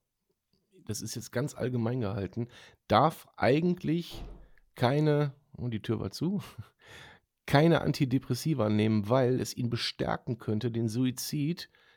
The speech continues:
durchzuziehen. Antidepressiva haben die Eigenschaft, ähm, ein, ein, ein, äh, ja, neuen Antrieb zu schaffen. Und wenn ein, wenn ein Schwerdepressiver mit Suizidabsichten Antidepressiva nimmt,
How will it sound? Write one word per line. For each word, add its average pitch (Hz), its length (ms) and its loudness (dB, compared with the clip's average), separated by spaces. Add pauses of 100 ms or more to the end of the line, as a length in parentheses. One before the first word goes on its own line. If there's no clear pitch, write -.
(160)
durchzuziehen. - 880 -2 (380)
Antidepressiva 131 960 0
haben 131 320 -2
die 117 120 -2
Eigenschaft, 135 680 -4 (380)
ähm, 110 440 0
ein, 113 260 -2
ein, 110 380 -4
ein, 107 460 -8
äh, - 160 -20 (280)
ja, 117 300 -2
neuen 135 340 2
Antrieb 151 500 2
zu 101 120 -4
schaffen. - 340 -6
Und 104 140 -2
wenn 147 80 2
ein, 139 320 0
wenn 139 100 2
ein 131 300 2 (500)
Schwerdepressiver 120 1040 2
mit 123 340 0 (140)
Suizidabsichten - 1600 -2 (120)
Antidepressiva 135 840 0
nimmt, 104 260 0